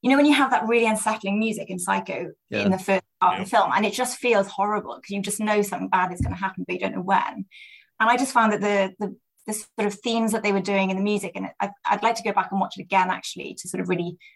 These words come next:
Speaker 1: do that. So I don't know if anyone else noticed that, but they use a lot of strings,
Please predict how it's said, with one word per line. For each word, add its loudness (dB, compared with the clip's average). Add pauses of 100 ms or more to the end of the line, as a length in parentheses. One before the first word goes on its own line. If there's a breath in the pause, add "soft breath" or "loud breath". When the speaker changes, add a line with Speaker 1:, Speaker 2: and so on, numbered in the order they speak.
(100)
Speaker 1:
do 2
that. 0
So -2
I 2
don't 4
know 2
if 2
anyone 2
else 2
noticed -4
that, 0
but -12
they 0
use 2
a -2
lot 0
of -10
strings, -4